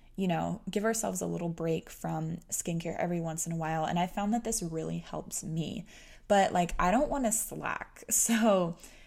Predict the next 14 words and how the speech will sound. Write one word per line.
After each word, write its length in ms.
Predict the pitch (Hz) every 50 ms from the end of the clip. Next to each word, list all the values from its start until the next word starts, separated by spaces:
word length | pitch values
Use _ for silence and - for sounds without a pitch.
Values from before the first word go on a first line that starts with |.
| - - -
I'll 140 | 208 214
allow 220 | 214 208 185 180 190
myself, 400 | 240 285 285 - - - - -
like, 140 | 233 220 220
that 180 | 175 - 180
one 260 | 170 170 165 160 160
day 140 | 160 165 165
a 80 | 160 160
week 260 | 160 156 156 - -
where 180 | 175 - - -
I 140 | - 165
go 200 | 165 165 156 151
skincareless, 1080 | 156 - - - - - - 143 160 - - 175 180 196 202 214 226 240 262 262 - - - - 185 -
but, 360 | - 180 170 165 160 156 -